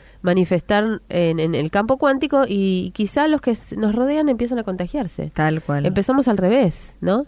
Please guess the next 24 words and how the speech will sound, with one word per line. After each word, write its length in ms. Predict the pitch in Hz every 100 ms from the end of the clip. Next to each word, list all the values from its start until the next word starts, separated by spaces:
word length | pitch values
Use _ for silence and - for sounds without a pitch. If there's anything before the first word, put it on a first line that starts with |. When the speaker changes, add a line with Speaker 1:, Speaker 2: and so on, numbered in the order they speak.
| - -
Speaker 1:
Emanando 500 | - 185 190 208 269 294
Speaker 2:
Exacto. 100 | 269
Speaker 1:
buena 220 | 233 226
energía 420 | 220 202 151 247 220
desde, 240 | 185 180
desde 240 | 165 170
nosotros. 720 | 175 170 - 190 - 147 - -
Speaker 2:
Ujú, 320 | 180 214 170
Speaker 1:
No 500 | 175 180 190 196 208 196 -
es-, 120 | 180
Speaker 2:
exacto. 320 | 196 170 143 196
Speaker 1:
no 40 |
esperando 480 | 214 165 202 196 208
que 80 | 196
nos 100 | 175
venga 260 | 175 180 170
de 100 | 156
afuera. 380 | - 143 123 156
Speaker 2:
Mira, 160 | 180 185
Enrique 300 | 190 240 247
Orbera 340 | 214 240 240
tiene 200 | 202 185
una 100 | 185
frase 560 | - 143 139 - 147